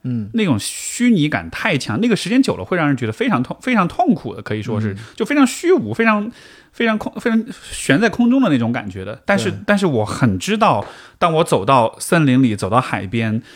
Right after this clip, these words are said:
Speaker 2: 走到山上的时候，
Speaker 1: 对。
Speaker 2: 那个时候人生，真的是会有生理反应的。
Speaker 1: 对。
Speaker 2: 我很，非常，非常怀念和期望，就是重新回到那种，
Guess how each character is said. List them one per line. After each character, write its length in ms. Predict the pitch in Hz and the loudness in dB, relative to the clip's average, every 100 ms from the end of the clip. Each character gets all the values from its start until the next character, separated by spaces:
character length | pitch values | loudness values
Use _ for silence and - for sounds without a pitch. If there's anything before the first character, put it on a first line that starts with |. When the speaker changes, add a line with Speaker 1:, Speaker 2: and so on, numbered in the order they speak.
| - - | -20 -8
Speaker 2:
走 140 | 101 | -6
到 100 | 95 | -4
山 340 | 110 - 147 156 | -2 2 2 4
上 160 | 151 | 4
的 80 | 110 | 2
时 100 | - | 0
候， 220 | 110 98 - - | 0 -2 -6 -12
Speaker 1:
对。 140 | 110 95 _ _ _ - | -10 -10 _ _ _ -2
Speaker 2:
那 140 | 285 | 0
个 80 | 254 | 2
时 80 | 208 | 4
候 80 | 170 | 4
人 180 | 123 143 | 4 2
生， 380 | - 254 294 - - - | 4 4 4 2 -12 -6
真 120 | - 330 | 0 2
的 60 | |
是 80 | 233 | 2
会 140 | 285 | 2
有 80 | 208 | 2
生 240 | - 262 185 | 2 2 2
理 100 | 147 | 0
反 180 | - | 0
应 160 | 107 113 | 0 -2
的。 80 | - | -4
Speaker 1:
对。 60 | - | -10
Speaker 2:
我 160 | 123 107 | -4 0
很， 360 | 117 107 110 110 - | 0 0 -2 -6 -8
非 300 | - 196 196 | 0 4 4
常， 120 | 151 | 4
非 120 | 156 | 4
常 240 | 143 139 | 4 2
怀 280 | 147 - 101 | 0 -4 -2
念 180 | 139 131 | 0 0
和 120 | - | -2
期 320 | 139 - 143 139 | -6 -6 -4 0
望， 400 | 139 113 98 92 | 0 0 -4 -6
就 120 | 104 | -8
是 60 | |
重 220 | 95 117 120 | -6 -2 0
新 160 | 147 | 0
回 240 | 139 101 117 | -2 -4 -4
到 160 | 143 | -2
那 100 | 120 | -2
种， 240 | 110 90 | -2 -8